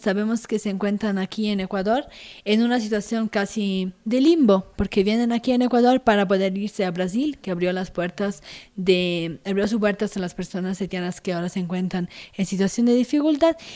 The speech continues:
y entonces vienen aquí para obtener la visa para ir a Brasil, pero aquí la situa-, todo el, el trámite, todo el procedimiento para obtener esa visa es súper largo,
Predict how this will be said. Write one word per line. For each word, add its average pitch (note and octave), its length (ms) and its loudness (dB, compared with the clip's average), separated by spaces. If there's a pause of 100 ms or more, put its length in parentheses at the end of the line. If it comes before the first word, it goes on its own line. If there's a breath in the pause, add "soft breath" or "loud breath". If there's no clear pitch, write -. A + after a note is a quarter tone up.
(160 loud breath)
y A3+ 180 4
entonces A3 320 0
vienen A#3+ 260 2
aquí B3+ 220 0
para G#3+ 220 0
obtener F#3 340 -4
la F#3 80 -2
visa F3+ 280 -2
para F3 220 -2
ir F3+ 160 0
a F3 60 -4
Brasil, B3+ 540 -2
pero G3+ 320 2
aquí G3 300 -2
la C4+ 80 2
situa-, B3 340 -4 (320 loud breath)
todo B3 220 2
el, B3+ 200 2
el A3 300 0
trámite, B3 440 2
todo G#3 120 2
el G#3+ 80 -2
procedimiento G#3 580 0
para F#3+ 160 0
obtener G#3+ 280 -4
esa B3 180 -6
visa B3 160 -4
es G#3+ 100 -4
súper C4+ 400 -4
largo, F3 460 -4